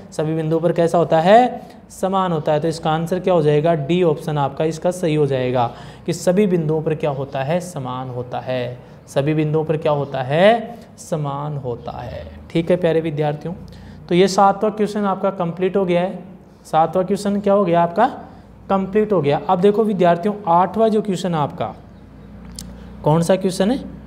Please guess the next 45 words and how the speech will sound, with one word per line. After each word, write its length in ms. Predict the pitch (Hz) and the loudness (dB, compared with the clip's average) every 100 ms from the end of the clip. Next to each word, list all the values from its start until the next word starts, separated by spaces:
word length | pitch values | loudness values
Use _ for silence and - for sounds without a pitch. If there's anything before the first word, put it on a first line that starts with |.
| - - - | -20 -14 2
आठवां 420 | 165 202 202 220 | 4 4 4 2
जो 100 | 226 220 | 2 0
question 400 | 196 180 185 156 | -2 -4 -4 -2
है 180 | 160 247 - - - - - - - | -4 -6 -10 -18 -20 -20 -20 -18 -2
वो 100 | 202 | 0
क्या 200 | 202 165 | 2 0
है? 260 | 135 - - - - - - - | 0 -4 -8 -14 -20 -20 -20 2
आठवां 340 | 165 208 254 254 | 6 6 4 2
question 320 | 247 233 240 | 0 0 0
ये 120 | 214 | 2
है 80 | 202 | 0
कि 100 | 202 | -2
किसी 280 | 233 220 247 | -4 -2 -2
protein 480 | 240 196 180 185 180 | 0 2 2 0 0
का 140 | 196 | 0
निम्नलिखित 600 | 214 202 220 226 208 185 | 0 0 0 0 0 -2
में 100 | 185 | -4
से 160 | 185 214 | -2 -2
कौन 260 | - 202 220 | 0 -2 0
सा 120 | 220 | 0
गुण 220 | 190 208 | 0 -2
किसी 280 | 208 185 208 | -2 -2 -2
चुंबकीय 440 | 208 175 185 208 | 0 -2 0 -2
क्षेत्र 400 | - 175 - 151 | -2 -4 -2 -2
में 200 | 127 113 - - - - 180 | -2 -6 -12 -20 -20 -6 0
मुक्त 240 | 240 254 | 2 4
गति, 360 | 226 202 196 214 214 | 4 4 2 -2 -4
मुक्त 400 | 196 170 214 - | -4 0 0 0
गति 340 | 208 180 185 202 | 2 2 0 -2
करने, 420 | 185 160 175 196 202 - - - | 0 0 0 -2 -4 -10 -18 -2
करते 280 | 190 180 233 | 2 4 4
समय 240 | 226 185 190 | 2 -2 -2
परिवर्तित 520 | 190 175 175 196 180 | 0 0 0 -2 -4
हो 100 | 190 | 0
जाता 320 | 151 135 156 | 0 0 -4
है? 340 | 156 196 - - - | -2 -4 -6 -18 -6
यहाँ 320 | 165 165 190 190 | -2 0 0 0
एक 200 | 180 180 | 2 2
से 160 | 214 | 0
अधिक 340 | 214 190 170 196 | 0 0 -2 -2
सही 180 | - 196 | 0 0
उत्तर 280 | 160 - 170 | 0 -2 0
हो 200 | 165 175 | 2 0
सकते 340 | - - 143 | 0 -4 -4
हैं, 280 | 123 117 | -6 -8